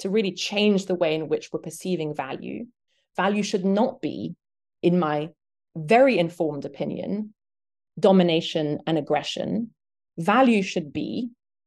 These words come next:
community and care and love in action that doesn't just make winners out of those doing it. It makes winners out of the broader community.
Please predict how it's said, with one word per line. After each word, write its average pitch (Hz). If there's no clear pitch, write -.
community 254
and 175
care 202
and 175
love 240
in 220
action -
that -
doesn't 240
just 214
make 185
winners 233
out 175
of 160
those 151
doing 247
it. -
It -
makes 214
winners 220
out 175
of 180
the 160
broader 220
community. 156